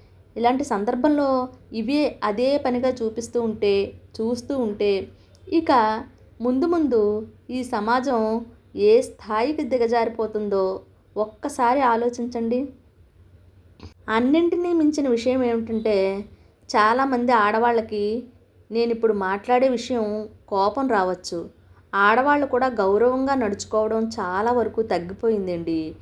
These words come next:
ఒక గౌరవం, మర్యాద, కట్టుబొట్టు విషయంలో తా-, చాలా దిగజారిపోయే ఉంటున్నారు. ఇది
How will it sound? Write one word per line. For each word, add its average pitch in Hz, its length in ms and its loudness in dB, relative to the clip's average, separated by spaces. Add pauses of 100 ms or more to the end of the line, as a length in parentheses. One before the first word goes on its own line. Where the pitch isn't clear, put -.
(640)
ఒక 214 220 2 (340)
గౌరవం, 220 540 2 (240)
మర్యాద, 202 540 0 (360)
కట్టుబొట్టు 208 720 -2
విషయంలో 208 560 0 (640)
తా-, 190 220 0 (220)
చాలా 233 420 4 (460)
దిగజారిపోయే 254 800 2
ఉంటున్నారు. 214 580 -2 (680)
ఇది 254 280 -2